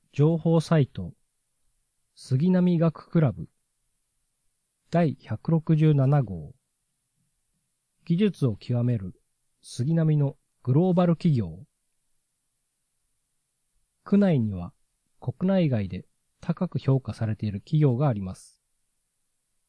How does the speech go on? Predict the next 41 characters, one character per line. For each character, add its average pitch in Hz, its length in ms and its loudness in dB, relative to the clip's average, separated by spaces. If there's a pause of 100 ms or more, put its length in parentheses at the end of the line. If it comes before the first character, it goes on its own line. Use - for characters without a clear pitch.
(120)
高 - 300 -2
井 160 80 4
戸 151 100 4
の 143 200 0 (280)
化 - 140 -2
学 170 260 0
メ 180 180 6
ー 151 60 0
カ 92 220 -6
ー - 20 -10
は、 85 180 -10 (680)
安 165 260 0
全 185 220 2
性 175 180 2
の 175 140 2
高 151 240 2
い 98 180 0 (340)
画 - 160 -8 (120)
期 - 120 -20
的 - 240 0
な 139 220 2 (680)
蓄 - 300 -18
光 185 240 -2
性 175 400 2 (140)
夜 123 160 0
光 180 260 2
顔 180 240 4
料 117 160 4
を 98 60 -4
開 123 200 2
発 127 220 0
し - 120 -2
ま 117 80 2
し - 100 -16
た。 - 160 -12 (1500)
阿 135 80 -6
佐 202 180 -2
ヶ - 20 0
谷 156 200 4
南 110 380 0
の 104 200 -4